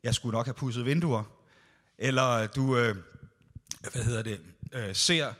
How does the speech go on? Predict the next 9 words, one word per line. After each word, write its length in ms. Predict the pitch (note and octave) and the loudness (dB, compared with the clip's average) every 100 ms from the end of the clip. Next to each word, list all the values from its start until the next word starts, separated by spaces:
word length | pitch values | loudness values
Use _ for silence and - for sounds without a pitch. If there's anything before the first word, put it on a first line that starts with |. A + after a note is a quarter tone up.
| - | -8
støvet 440 | - D#3+ D#3+ D3+ | 0 4 4 2
på 100 | B2+ | -2
hylderne 360 | C3+ G#3 G#3 D#3 | 0 2 4 2
lige 140 | B2+ | 2
pludselig, 380 | - C3 B2 D3+ | 0 -2 -2 -4
ikke? 140 | F#3 - - _ - | -6 -10 -20 _ -14
Du 60 | C3 | -6
ser 320 | - D#3+ D3+ - | -4 -2 -4 -2
skidtet, 520 | - - G#3+ A3+ C3 | -2 2 2 2 0